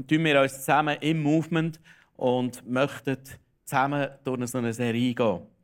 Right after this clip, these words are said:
Wir sind gerade gestern zurückgekommen von einem Car Weekend und wir sind auf, äh, Augsburg in ein Gebetshaus gegangen. So ein bisschen, um in nächster Nähe zu erleben, was heisst,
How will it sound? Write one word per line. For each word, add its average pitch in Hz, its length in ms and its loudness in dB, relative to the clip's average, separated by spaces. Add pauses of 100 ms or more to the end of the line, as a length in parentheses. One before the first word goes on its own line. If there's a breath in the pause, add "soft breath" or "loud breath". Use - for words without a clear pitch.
(720 loud breath)
Wir 175 180 2
sind 185 260 -4
gerade 180 320 2
gestern 175 480 -2
zurückgekommen 160 760 -4
von 147 280 -6
einem 131 200 -8
Car 151 340 -2
Weekend 135 480 -6
und 120 100 -6
wir 131 80 -4
sind 123 360 -8
auf, - 240 -10
äh, 92 320 -10 (160)
Augsburg 139 920 -6
in 117 120 -8
ein 110 60 -12 (120)
Gebetshaus 139 800 -10
gegangen. 80 480 -6 (580 loud breath)
So 127 200 -2
ein - 60 -8 (280)
bisschen, - 160 -4
um 120 340 -4 (200)
in 110 100 -4
nächster 160 380 0
Nähe 143 540 0
zu - 140 -6
erleben, 120 460 0
was 123 220 -8
heisst, 127 420 -4